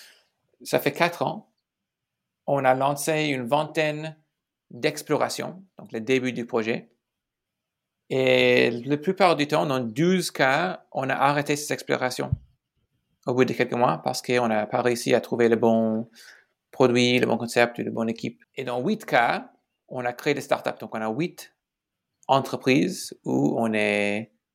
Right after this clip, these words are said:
actionnaire, euh, associé dans ces huit entreprises. On a autour de cent cinquante salariés dans ces huit entreprises.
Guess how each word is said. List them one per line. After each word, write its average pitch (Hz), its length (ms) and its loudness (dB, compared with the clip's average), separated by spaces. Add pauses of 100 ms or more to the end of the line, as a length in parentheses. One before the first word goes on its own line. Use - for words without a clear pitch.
(360)
actionnaire, 123 840 0
euh, 110 120 4
associé - 640 0 (840)
dans - 80 -10
ces - 100 -8
huit 131 160 -4
entreprises. - 540 -6 (1300)
On 139 140 -2
a 135 120 4
autour 143 160 4
de 131 80 2
cent 147 180 2
cinquante 143 300 0
salariés 123 640 2 (480)
dans - 80 -8
ces - 140 -10
huit 117 140 -2
entreprises. - 580 -8